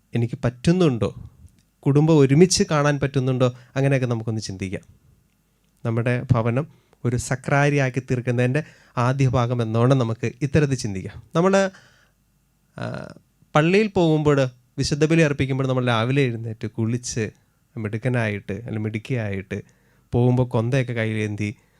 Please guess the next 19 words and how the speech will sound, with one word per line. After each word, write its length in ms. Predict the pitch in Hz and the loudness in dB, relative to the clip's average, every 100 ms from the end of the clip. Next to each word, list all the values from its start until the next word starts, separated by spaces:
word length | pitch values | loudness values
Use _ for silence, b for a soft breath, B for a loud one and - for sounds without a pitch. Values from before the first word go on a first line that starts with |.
| _ | _
കൊന്ത 240 | 113 123 | -2 0
ചൊല്ലി 400 | 135 131 123 123 123 b b b | 0 0 0 0 -2 b b b
ഒക്കെയാണ്, 340 | - - 170 98 | -10 -2 0 0
ഒരു 100 | 120 | -2
നടപ്പൊക്കെയുണ്ട്. 760 | 131 117 123 - 165 123 85 - - _ _ _ _ _ _ - | 0 0 0 0 0 -2 -4 -14 -20 _ _ _ _ _ _ -6
പക്ഷെ 140 | 143 | 0
ആ 80 | 156 180 | 2 4
രീതിയിലല്ലല്ലോ 520 | 190 190 185 139 151 131 | 2 2 2 4 4 2
നമ്മൾ 240 | 120 117 117 - b b 135 | 0 -2 -2 -6 b b -4
വീടുകളിൽ 600 | 135 143 175 190 151 127 123 b b | -2 2 4 4 2 0 -2 b b
വിശുദ്ധ 300 | 127 - 135 131 | -6 -2 0 0
ബലിയിൽ 320 | 120 110 107 | 0 -2 -4
പങ്കുകൊള്ളുക. 480 | 104 101 92 92 90 b b b _ _ - | -6 -6 -6 -8 -12 b b b _ _ -8
ആ 80 | 120 | -4
ഒരു 80 | 117 113 | -2 -2
ഉറക്ക 200 | 110 123 | -4 -8
ചുമടോടുകൂടെയൊക്കെ 720 | - 113 113 113 110 110 110 | -6 -4 -2 0 -2 -4 -4
തന്നെയായിരിക്കും. 480 | 110 104 90 - - - _ _ _ | -4 -4 -4 -10 -18 -20 _ _ _
അതൊക്കെ 260 | - 147 151 | -2 0 2